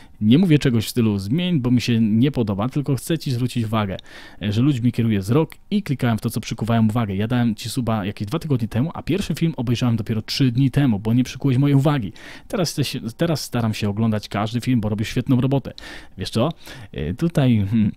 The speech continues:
gabinet informatyka można wy-, wyniknąć fajną rzecz, że mimo tego, że mamy słabe, e, miniaturki i inną rzecz, robimy to, co jest najważniejsze.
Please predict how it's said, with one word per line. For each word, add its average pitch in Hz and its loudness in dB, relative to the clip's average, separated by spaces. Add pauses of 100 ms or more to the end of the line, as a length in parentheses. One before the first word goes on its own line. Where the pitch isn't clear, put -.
(260)
gabinet 113 2
informatyka 104 -2
można 117 2
wy-, 101 0
wyniknąć 104 0
fajną 123 2
rzecz, - -8 (320)
że 98 -2
mimo 180 6
tego, 123 2
że 117 2
mamy 101 2
słabe, 147 -2 (300)
e, 98 0
miniaturki 120 4
i 104 4
inną 110 4
rzecz, - -4 (120)
robimy 110 2
to, 151 2
co 143 2
jest 117 4
najważniejsze. 107 2